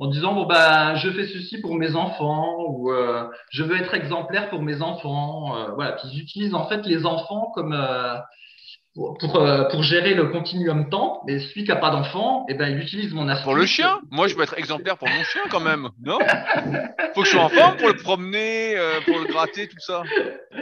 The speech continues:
Speaker 1: Mais pourquoi pas ? Ça pourrait très bien rentrer, le chien. Ça rentre dans les exigences spirituelles d'avoir conscience que tu fais partie d'un tout, et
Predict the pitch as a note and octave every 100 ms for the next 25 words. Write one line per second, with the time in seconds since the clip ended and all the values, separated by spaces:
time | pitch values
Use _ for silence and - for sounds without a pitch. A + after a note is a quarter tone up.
0 | G4+ F#4 - E3+ G#3 F4 - - - -
1 | D4+ D3+ F#3+ - - A3+ A#3 G3+ D#3 D4+
2 | D4+ - - E3 D#3+ D#3+ D#3 G#3 F3+ F3+
3 | E3+ F3+ G3 G3 G#3 G#3+ - G#3+ G3 -
4 | D#3+ A3 A3 D#3 E3 - G#3+ G3 F#3 A3
5 | - - G3 F#3+ - G#3 G3 F#3 G#3 F3
6 | D3+ D#3+ A3+ C#4+